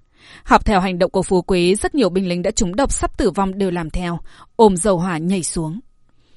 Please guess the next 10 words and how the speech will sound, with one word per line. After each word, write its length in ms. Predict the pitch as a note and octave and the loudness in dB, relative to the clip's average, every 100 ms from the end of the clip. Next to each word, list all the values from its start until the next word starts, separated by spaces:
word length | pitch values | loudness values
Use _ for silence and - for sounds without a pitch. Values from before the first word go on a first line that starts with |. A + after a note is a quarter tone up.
| _ - | _ 0
Tướng 200 | F#3+ F3 | 0 2
quân 200 | C4+ A#3 | 2 4
Đại 180 | F3 A#2 | 0 -2
Càn 220 | G3 D3+ | -6 -6
cau 220 | - F#3 | -6 -4
mày. 300 | E3 D3 - - _ _ _ _ _ | -4 -8 -14 -18 _ _ _ _ _
"Sao 280 | - A3 G3 | 2 6 6
lại 120 | F#3+ | 4
thế 120 | C4 | 2
này? 260 | G#3 D3 | 2 -2